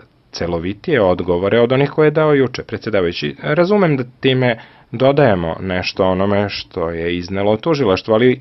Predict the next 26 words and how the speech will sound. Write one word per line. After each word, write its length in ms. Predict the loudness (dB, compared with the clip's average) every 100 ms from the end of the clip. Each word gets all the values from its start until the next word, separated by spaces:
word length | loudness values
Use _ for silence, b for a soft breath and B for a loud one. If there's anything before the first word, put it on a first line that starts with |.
| 0
i 60 |
dalje 260 | 2 4 2
nema 220 | 0 -4
spora. 420 | -6 -2 0 0 B B B B B -4
Hoću 260 | -2 0
reći, 640 | 0 0 -6 _ -2 0
ako 180 | 0 0
vi 100 | 0
kažete, 500 | 2 0 0 -2 -2
vi 140 | 0 0
ste 160 | -2
naglasili 640 | -2 -2 -2 -4 -6 -6 -6
A 260 | -4 -2 -2 -4
i 140 | -6
B, 260 | -2 2 4
a 120 | 2
C 360 | 0 4 4
i 40 | 4
D 240 | 4 2
su 180 | 2 -4
tačke 380 | -4 -4 -4 -6
koje 160 | -6
su 120 | -6 -2
važne 340 | -2 -2 -4
za 180 | -4 -4
odbranu, 560 | -4 -6 -6 -4 -4